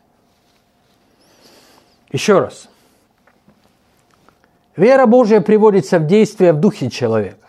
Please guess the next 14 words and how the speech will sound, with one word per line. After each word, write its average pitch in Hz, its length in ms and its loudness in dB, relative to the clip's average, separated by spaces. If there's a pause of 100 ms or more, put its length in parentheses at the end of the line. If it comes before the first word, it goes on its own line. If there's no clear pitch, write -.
через 156 400 0
волю 208 320 4
Божию 233 560 0 (180)
в 131 140 -10
устах. - 420 -12 (680)
Возникает 131 340 -8
вопрос, - 540 -12 (180)
у 170 180 -4
учеников 175 540 -4
Иисуса 131 320 -8
была 175 300 -2
воля 127 260 -6
Божия? 104 380 -10 (220)
Да. 110 340 -4